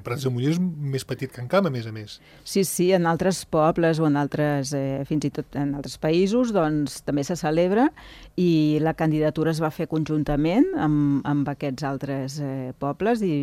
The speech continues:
Speaker 2: doncs, va tenir èxit. En, en altres llocs, doncs, potser no és per,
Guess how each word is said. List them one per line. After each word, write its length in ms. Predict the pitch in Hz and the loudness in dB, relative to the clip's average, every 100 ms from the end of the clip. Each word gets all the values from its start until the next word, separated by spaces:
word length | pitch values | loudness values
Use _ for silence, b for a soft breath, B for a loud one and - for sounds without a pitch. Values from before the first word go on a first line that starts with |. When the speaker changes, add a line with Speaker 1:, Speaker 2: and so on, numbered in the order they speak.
| 139 131 | -2 -6
Speaker 2:
doncs, 580 | 135 131 127 139 135 - | -4 -4 -4 -6 -8 -8
va 140 | 127 | -12
tenir 240 | - 143 143 | -6 -4 -2
èxit. 340 | 135 - 202 - B B B - | -4 -2 -2 -2 B B B -4
En, 400 | 175 160 156 135 | 0 2 0 -2
en 880 | 151 143 143 143 135 - 135 143 139 | -2 -2 0 0 -2 -4 -2 0 0
altres 480 | 147 160 151 151 | -2 -2 -2 -2
llocs, 320 | 151 175 165 143 | -2 0 0 -2
doncs, 300 | 143 143 - | -4 -6 -6
potser 240 | 147 170 | -6 -4
no 160 | 151 156 | -2 0
és 220 | 151 151 | 0 -2
per, 140 | - | -4